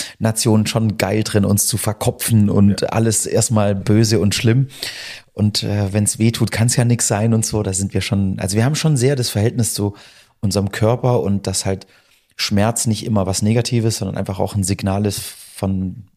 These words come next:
Speaker 1: vom Körper halt, uns irgendwas zu, zu mitzuteilen,
Speaker 2: Ja.
Speaker 1: ne? Gerade beim Training und so, das ist schon in unserer Welt teilweise für die Menschen sehr, sehr weit weg.
Speaker 2: Auf jeden Fall, das sind viele Leute, die Angst vor Schmerzen haben, wobei Schmerzen natürlich relativ sind, aber es gibt Leute, die haben,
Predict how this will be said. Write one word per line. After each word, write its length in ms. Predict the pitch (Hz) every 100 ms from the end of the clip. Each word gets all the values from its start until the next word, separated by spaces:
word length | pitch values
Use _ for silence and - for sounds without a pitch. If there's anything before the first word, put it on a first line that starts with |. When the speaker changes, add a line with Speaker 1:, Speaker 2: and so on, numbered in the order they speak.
| _ _ _ _ _ -
Speaker 1:
vom 180 | 110
Körper 360 | - 113 110 98
halt, 180 | 107 90
uns 160 | 98
irgendwas 340 | - 104 101 -
zu, 240 | 107 98
zu 200 | 92 107
mitzuteilen, 640 | 107 135 - - 98 104 107
Speaker 2:
Ja. 40 |
Speaker 1:
ne? 140 | 98 113
Gerade 260 | - 98
beim 160 | 92 95
Training 300 | - 95 98
und 100 | 98
so, 120 | 98
das 240 | 92 87 -
ist 120 | -
schon 220 | - 101
in 140 | 98 98
unserer 280 | 95 95
Welt 200 | 95 95
teilweise 380 | - 85 87 92
für 100 | -
die 80 | 87
Menschen 300 | 85 87 90
sehr, 220 | 87 87
sehr 200 | 82 -
weit 200 | 92 -
weg. 140 | - - - - _ _ _ _
Speaker 2:
Auf 140 | - -
jeden 140 | 87
Fall, 160 | - 85
das 140 | 82
sind 200 | - -
viele 240 | - 120 104
Leute, 260 | 98 101
die 140 | - -
Angst 220 | 107 -
vor 120 | -
Schmerzen 540 | - 87 98 - 95
haben, 200 | 104 135 - _ _ _ _ _ _ _
wobei 140 | 87
Schmerzen 300 | - 92 -
natürlich 260 | 85 - -
relativ 300 | 104 - 104
sind, 140 | -
aber 80 | 90
es 100 | 87
gibt 180 | - -
Leute, 180 | 98 -
die 60 |
haben, 200 | 87 98